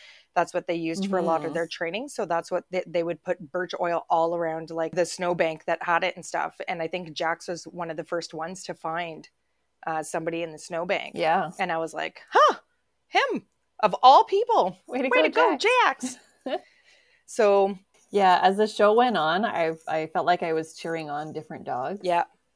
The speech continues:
Speaker 2: Which one was your favorite?
Speaker 1: Well, the one that I started to like more and more was, um, <laughs> now I'm not gonna be able to remember his name, but it's, like, the, um,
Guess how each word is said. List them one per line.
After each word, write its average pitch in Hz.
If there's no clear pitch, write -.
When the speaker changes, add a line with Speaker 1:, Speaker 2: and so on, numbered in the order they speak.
Speaker 2:
Which 190
one 208
was 190
your 160
favorite? 135
Speaker 1:
Well, 233
the 233
one 226
that 214
I 208
started 208
to 214
like 196
more 185
and 185
more 180
was, 180
um, 180
<laughs> -
now 175
I'm 175
not 170
gonna 180
be 170
able 160
to 160
remember 160
his 156
name, 165
but 156
it's, -
like, 165
the, 160
um, 156